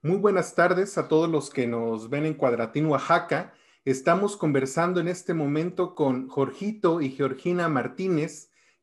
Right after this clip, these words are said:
quienes son nominados al Premio Internacional de los Niños por la Paz o Premio Internacional de la Paz Infantil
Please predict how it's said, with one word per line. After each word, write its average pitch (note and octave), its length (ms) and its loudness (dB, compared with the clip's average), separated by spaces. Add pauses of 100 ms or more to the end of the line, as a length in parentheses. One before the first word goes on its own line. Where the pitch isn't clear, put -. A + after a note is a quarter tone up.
quienes D3 500 4
son F#3+ 340 2
nominados D#3+ 1000 0 (260)
al C#3 240 0
Premio F3+ 300 2
Internacional D3 760 -2
de E3 80 -6
los C#3 160 -2
Niños F3 300 -6
por C3 220 -4
la B2 180 -2
Paz E3 420 2 (360)
o C3+ 180 0
Premio D3 240 -2
Internacional D3 720 -4
de D3 60 -4
la C3 160 -2
Paz C#3 200 -4
Infantil D#3 640 -8